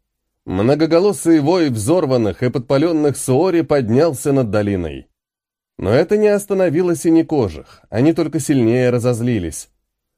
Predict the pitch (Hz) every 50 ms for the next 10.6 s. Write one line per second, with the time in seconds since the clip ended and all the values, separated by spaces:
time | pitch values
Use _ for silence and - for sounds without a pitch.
0 | _ _ - - 156 196 214 190 147 170 165 - - - 180 170 175 160 131 -
1 | - 135 107 110 104 95 92 92 101 104 98 87 85 - - - _ _ _ _
2 | _ _ - - 139 185 214 175 147 170 160 - - 151 135 123 139 170 170 127
3 | 107 123 113 113 101 104 139 151 139 110 - 117 120 143 156 139 - 135 104 -
4 | - - - 180 190 156 131 120 143 147 151 175 165 147 131 - - 147 107 98
5 | 139 165 160 - - 156 143 131 101 - 135 156 185 180 170 143 110 90 90 101
6 | 117 117 104 117 110 101 - 104 107 110 - - 107 92 92 92 - - 113 117
7 | 113 95 - _ _ _ _ _ _ _ _ _ _ _ _ _ _ _ _ _
8 | _ _ _ _ _ - - 175 175 165 165 160 143 131 143 170 190 196 196 196
9 | 175 175 175 - 110 123 151 139 143 147 147 123 113 127 123 113 120 120 113 -
10 | 123 113 107 - - 98 - - - 82 73